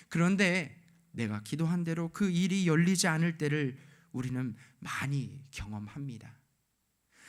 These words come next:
사람들에게 얼마나 많은 상처를 우리가 주는지 모르고 살아갈 때도 있습니다. 그리고 또한 그 상처를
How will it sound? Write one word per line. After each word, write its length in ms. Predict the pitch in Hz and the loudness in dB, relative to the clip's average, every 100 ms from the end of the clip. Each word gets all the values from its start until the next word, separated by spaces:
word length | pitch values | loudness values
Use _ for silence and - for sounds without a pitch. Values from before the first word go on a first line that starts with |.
| - | -2
사람들에게 1000 | - 214 220 220 208 185 175 175 113 107 - _ - | 6 10 12 12 8 8 6 4 0 -6 -16 _ 2
얼마나 400 | 143 170 185 180 | 6 8 8 8
많은 400 | 156 170 180 175 | 8 8 6 4
상처를 840 | - 208 208 196 160 160 113 - - _ _ _ | 2 0 0 0 0 0 -2 -8 -20 _ _ _
우리가 440 | 143 147 147 131 | -2 0 0 -2
주는지 480 | 127 - 160 165 180 | -4 -2 0 0 0
모르고 560 | 175 143 147 143 120 113 | 0 0 0 -2 -4 -6
살아갈 480 | - 180 156 131 135 | -6 -4 -2 -2 -4
때도 220 | 135 165 | -2 0
있습니다. 680 | 139 - 165 127 104 - - _ _ _ _ _ _ | 0 0 0 -2 -6 -14 -20 _ _ _ _ _ _
그리고 300 | - 127 131 | -8 -6 -6
또한 360 | 139 160 160 160 | 0 0 0 2
그 160 | 185 | 4
상처를 640 | 180 214 214 220 208 175 | 4 4 2 4 4 4